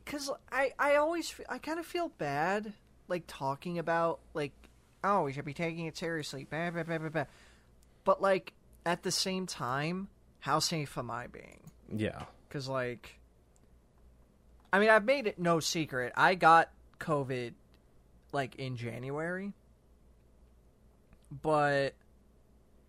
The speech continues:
Speaker 1: and that sucks, 'cause I had a negative test before I went out. 'Cause I went out to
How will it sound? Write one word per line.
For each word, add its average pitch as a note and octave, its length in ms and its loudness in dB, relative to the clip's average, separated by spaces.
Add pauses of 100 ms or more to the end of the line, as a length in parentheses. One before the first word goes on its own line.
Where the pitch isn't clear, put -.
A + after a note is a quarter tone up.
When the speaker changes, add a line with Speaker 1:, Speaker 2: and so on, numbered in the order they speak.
(600)
Speaker 1:
and D#3 100 2
that A3+ 180 8
sucks, - 380 4
'cause D3 120 -2
I G#3 140 6
had C#4 200 0
a G3 80 0
negative D3+ 560 2
test - 560 -8
before C#3+ 340 -2
I C3+ 60 0
went C3 300 -4
out. G#2 260 -6
'Cause C#3+ 160 -6
I E3 100 4
went G3 160 2
out F3 180 0
to C#3 380 -8